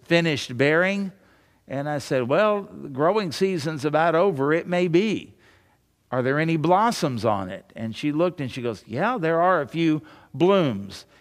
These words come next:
And you know what a bloom means on a tomato plant? That's a potential tomato. And when depravity comes, sometimes we think as we see it, as it begins to blossom, we tend to think that a person with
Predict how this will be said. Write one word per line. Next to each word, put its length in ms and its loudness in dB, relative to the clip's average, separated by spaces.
And 160 0
you 60 0
know 100 2
what 160 4
a 60 4
bloom 440 4
means 400 0
on 160 0
a 80 -2
tomato 400 -2
plant? 460 -2
That's 240 -2
a 60 2
potential 800 -2
tomato. 560 2
And 160 4
when 220 2
depravity 680 2
comes, 460 -4
sometimes 640 -2
we 240 -2
think 560 -2
as 180 4
we 160 2
see 420 0
it, 200 0
as 220 0
it 100 -4
begins 400 -2
to 100 -4
blossom, 640 2
we 240 4
tend 260 0
to 80 2
think 320 -2
that 140 2
a 40 -2
person 500 0
with 220 0